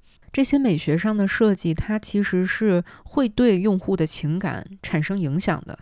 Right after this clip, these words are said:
其实就已经有点把你带入一种，就有点像冥想的那种美学方向。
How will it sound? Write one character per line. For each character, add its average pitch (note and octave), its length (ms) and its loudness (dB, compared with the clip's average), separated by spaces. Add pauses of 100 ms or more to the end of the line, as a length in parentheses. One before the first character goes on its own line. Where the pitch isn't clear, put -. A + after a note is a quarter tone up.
(160)
其 - 60 -10
实 C4 100 -2
就 C#4 140 -2
已 G3 160 -8
经 D3 220 -10
有 C3+ 200 -6
点 G3+ 300 -6
把 D3+ 160 -4
你 G3 160 -6
带 C4 240 -6
入 G#3 260 -6
一 F#3 160 -10
种， C#3 380 -8
就 - 140 0
有 A#3 80 4
点 A3+ 120 0
像 A3 220 0
冥 E3+ 300 0
想 A3+ 320 -4
的 D3 100 -4
那 F3+ 180 -2
种 D#3 140 -2
美 E3 220 -4
学 B2+ 260 -4
方 F3+ 240 -2
向。 F3+ 320 -6